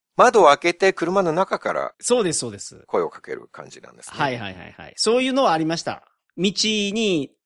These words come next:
Speaker 2: 軽自動車が点々と止まってて、
Speaker 1: はい、はい、はい、はい。
Speaker 2: その右側に、あの、車が何台もつけるんですよ。
Speaker 1: うん、うん。
Speaker 2: ほんで、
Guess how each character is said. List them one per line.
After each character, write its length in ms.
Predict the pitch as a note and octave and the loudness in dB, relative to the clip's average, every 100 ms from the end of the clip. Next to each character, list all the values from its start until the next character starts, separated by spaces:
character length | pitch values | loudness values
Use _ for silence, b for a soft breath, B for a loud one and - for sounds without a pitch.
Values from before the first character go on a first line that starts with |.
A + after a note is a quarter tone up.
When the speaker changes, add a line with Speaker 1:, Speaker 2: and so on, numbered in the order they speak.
| _ _ - | _ _ -2
Speaker 2:
軽 320 | A3+ A3 G#3+ | 2 4 2
自 180 | F#3 G3 | 0 0
動 160 | G#3 | 0
車 140 | F#3 B2 | 0 -4
が 100 | A#2+ | -2
点 300 | E3+ E3 D#3 | -2 -2 -2
々 160 | D#3 | -2
と 100 | C3+ | -4
止 100 | - | -8
ま 120 | A2+ G#2+ | -10 -12
っ 60 | |
て 80 | - | -8
て、 100 | G#2 | 2
Speaker 1:
は 120 | G2 | 4
い、 60 | F2 | 4
は 220 | - F2+ | 4 4
い、 40 | D#2+ | 4
は 220 | F2 E2 | 0 -2
い、 40 | |
は 200 | - D2 | -4 -8
い。 100 | C#2+ _ | -8 _
Speaker 2:
そ 220 | - F#3+ | -10 -4
の 100 | F#3 | -2
右 320 | F#3 G3 G3 F#3+ | 0 -2 -4 -4
側 240 | F#3+ D#3+ | -2 0
に、 520 | F3+ G3+ C#3 F2 - _ - | 2 2 0 -4 -14 _ -12
あ 120 | A#2 | -10
の、 120 | A#2 | -8
車 280 | - E3+ D#3+ | -4 -2 0
が 80 | C#3+ | 0
何 260 | C#3 C#3+ | 0 0
台 140 | C#3 E3 | 2 0
も 120 | C#3 | -2
つ 80 | - | -4
け 100 | B2+ | -8
る 80 | G2+ | -8
ん 80 | |
で 60 | E2 | -14
す 80 | - | -18
よ。 80 | A1+ | -10
Speaker 1:
う 100 | F#2+ | -6
ん、 20 | |
う 40 | |
ん。 340 | F2 E2 D2+ - _ _ | -6 -8 -12 -14 _ _
Speaker 2:
ほ 100 | - | -6
ん 40 | G#3 | 0
で、 460 | G3 E3+ D#3+ - | 4 4 2 -6